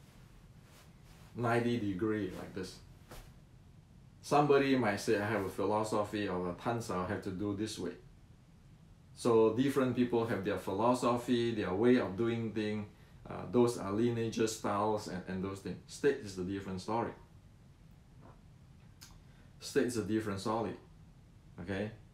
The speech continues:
So what is state? States are natural or time-space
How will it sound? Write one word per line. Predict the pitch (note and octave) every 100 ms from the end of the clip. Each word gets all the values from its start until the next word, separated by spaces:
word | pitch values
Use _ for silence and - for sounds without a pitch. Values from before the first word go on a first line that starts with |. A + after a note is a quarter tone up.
| - - - - - - - -
So | - B2+ A#2
what | G2+ G2+ G2+ B2+ D#3
is | B2
state? | - F2+ E2+ - - - - - - - - - - - - - - - - - - - - - - - -
States | - - E3+ - - - - -
are | A2 A2 G#2+ B2+ D3+ - -
natural | A2 A2 A2 A2 B2+ B2 C3 - - - - - - - - - - -
or | G#2+ G2+ A2 B2 -
time-space | - B2 B2+ B2+ B2+ A#2+ - - C3+ C#3+ C#3